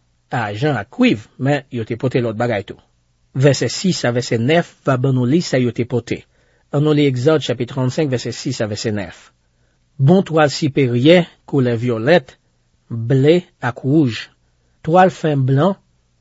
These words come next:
ak twal pwès fèt ak pwal kabrit, po belye tenn koulè wouj, po bazann ak bwaz akasya, lwil pou lanp sèt branch lan, epi santi bon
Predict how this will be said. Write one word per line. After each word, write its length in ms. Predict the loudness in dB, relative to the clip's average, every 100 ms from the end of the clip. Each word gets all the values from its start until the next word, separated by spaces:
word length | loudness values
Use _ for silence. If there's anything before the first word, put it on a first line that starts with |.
| _
ak 160 | -6 -4
twal 300 | 0 0 -2
pwès 560 | -2 4 4 4 -6 -20 _
fèt 280 | -6 -6 -4
ak 120 | -6
pwal 240 | -2 -4 -2
kabrit, 540 | -2 0 2 2 0 _ _ _ _ _ _
po 160 | 0 4
belye 640 | 6 6 6 6 6 2 -4
tenn 220 | -2 -2
koulè 240 | -2 -2 -2
wouj, 540 | 2 4 4 0 -8 _ _ _ _ 0
po 140 | 2 2
bazann 720 | 0 -4 -2 2 4 2 -4 _ _
ak 160 | -4 -2 0
bwaz 240 | 0 0 -2
akasya, 640 | -2 -8 -8 -2 0 -2 -6 _ _ _ _ _ -2
lwil 480 | 2 6 6 4 -4 -16 _
pou 140 | 2
lanp 260 | 4 4 2
sèt 200 | 0 0
branch 280 | -2 -6 -12
lan, 100 | -18 -20 _ _ _ _ _
epi 320 | 4 4 2 -2
santi 460 | 0 0 0 -2 -2
bon 380 | 0 2 2